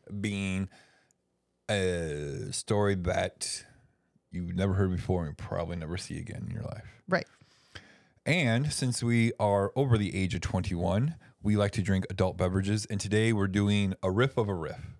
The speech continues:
Speaker 1: Basically, I made a cocktail called the Disgruntled Bee, which is
Speaker 2: Uh-huh.
Speaker 1: a riff of a bee's knees.
Speaker 2: Uh-huh.
Speaker 1: So a bee's knees is lemon juice, honey syrup,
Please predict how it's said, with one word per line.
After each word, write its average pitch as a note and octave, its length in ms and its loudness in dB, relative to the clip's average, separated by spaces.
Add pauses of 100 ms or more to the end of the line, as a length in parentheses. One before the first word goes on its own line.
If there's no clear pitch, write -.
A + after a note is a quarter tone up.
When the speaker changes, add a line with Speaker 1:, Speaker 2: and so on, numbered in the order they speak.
(100)
Speaker 1:
Basically, G#2+ 640 -2 (1000)
I G2 60 0
made A2 220 2
a A2+ 40 0
cocktail G2+ 320 0
called F#2 220 -2
the F2+ 80 -2
Disgruntled G#2+ 420 -2
Bee, A2+ 200 -2 (160)
which F#3 140 0
is F#2 80 2
Speaker 2:
Uh-huh. F#2 80 0
Speaker 1:
a F2+ 40 -2
riff A#2+ 400 0 (220)
of F2 260 -2
a G2 60 -4
bee's G2 340 -2
knees. F#2+ 380 -2
Speaker 2:
Uh-huh. F#3+ 320 2
Speaker 1:
So - 120 -2
a F#2+ 40 2
bee's B2 280 0
knees B2+ 220 0
is F#2 220 -4
lemon G#2+ 260 2
juice, G#2+ 280 -2
honey G#2 200 -2
syrup, G2+ 320 -4